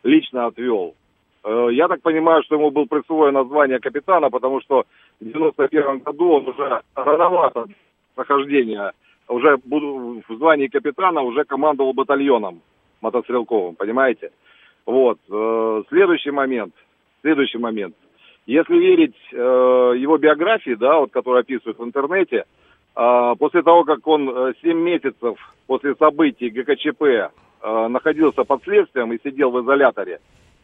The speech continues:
э, лично Ельцин ему присвоил звание майора. Словами о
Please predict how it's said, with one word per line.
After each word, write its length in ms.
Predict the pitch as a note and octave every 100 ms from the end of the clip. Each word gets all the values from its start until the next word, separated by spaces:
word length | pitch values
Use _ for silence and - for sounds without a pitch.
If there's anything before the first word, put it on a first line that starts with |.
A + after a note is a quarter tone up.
| _
э, 160 | A2+ A#2
лично 320 | C#3 F3+ E3
Ельцин 480 | E3 F#3 G#3+ D#3 D3
ему 160 | C#3+ D3+
присвоил 540 | D3+ B2+ E3+ F3 C#3
звание 340 | C#3 D#3 D3
майора. 500 | C#3+ C#3 C#3 A#2 E2+ D2 _ _ _ _ _ _ _ _ _ _ _ _ _ _ _ _ _ _ _ -
Словами 680 | D3+ F3 G#3+ G#3 F3 D3+ - _
о 320 | C#3 D3+ D#3+